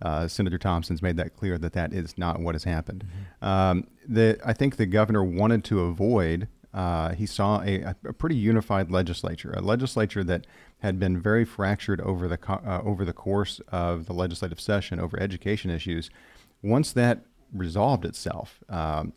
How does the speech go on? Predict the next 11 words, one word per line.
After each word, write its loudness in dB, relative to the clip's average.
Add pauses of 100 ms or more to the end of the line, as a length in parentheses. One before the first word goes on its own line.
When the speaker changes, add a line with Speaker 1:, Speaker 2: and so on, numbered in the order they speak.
Speaker 1:
and -2
then 0
the 0
budget 0
came -4
about, -2
I -4
think -4
you -4
saw -2
a, -2